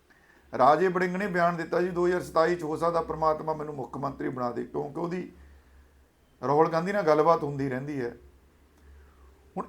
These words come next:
ਇਹ ਮੁੱਖ ਮੰਤਰੀ ਦਾ ਦੂਜੀ ਵਾਰ ਦਾਅਵੇਦਾਰ ਸੀ ਚਰਨਜੀਤ ਚੰਨੀ।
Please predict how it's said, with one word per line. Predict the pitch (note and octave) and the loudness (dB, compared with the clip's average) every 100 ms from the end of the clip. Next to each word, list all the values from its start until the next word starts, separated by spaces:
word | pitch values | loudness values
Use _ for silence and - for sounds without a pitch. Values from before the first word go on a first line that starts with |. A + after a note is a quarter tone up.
| - | 0
ਇਹ | G#3 | 2
ਮੁੱਖ | A3+ G#3 G#3 | 4 2 2
ਮੰਤਰੀ | F#3+ G3+ F#3 | 4 4 4
ਦਾ | A3 | 4
ਦੂਜੀ | A3 F#3 E3+ G#3 | 4 2 -2 2
ਵਾਰ | G#3 G3+ | 4 6
ਦਾਅਵੇਦਾਰ | B2+ D#3 G#3+ F3 E3 D#3+ | 6 6 6 8 6 6
ਸੀ | C#3 E3 - _ _ - - - _ - _ _ _ | -2 -8 -10 _ _ -20 -20 -20 _ -20 _ _ _
ਚਰਨਜੀਤ | C#3 D#3+ E3 F3 | -2 0 -4 -2
ਚੰਨੀ। | E3+ D#3+ D#3+ | -2 -2 -6